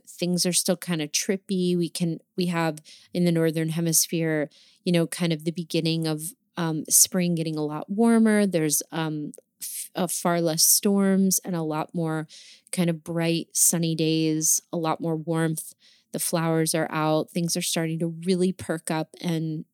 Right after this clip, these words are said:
in Taurus season, really everything is kind of blooming. Taurus is ruled by the bull. Um, there's very strong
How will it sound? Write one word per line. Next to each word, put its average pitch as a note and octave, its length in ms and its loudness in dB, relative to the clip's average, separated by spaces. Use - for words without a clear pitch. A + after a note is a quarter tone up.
in E3+ 180 -2
Taurus G3 340 2
season, G3+ 340 0
really F3 360 0
everything E3+ 640 -4
is - 120 -4
kind - 180 -4
of D#3+ 120 -8
blooming. D#3+ 400 -4
Taurus D#3+ 380 -2
is D#3 140 -6
ruled D#3+ 220 -2
by D#3 100 -6
the D#3 100 -8
bull. G3 500 2
Um, D#3+ 260 -2
there's E3+ 260 0
very F3+ 540 2
strong E3 680 -2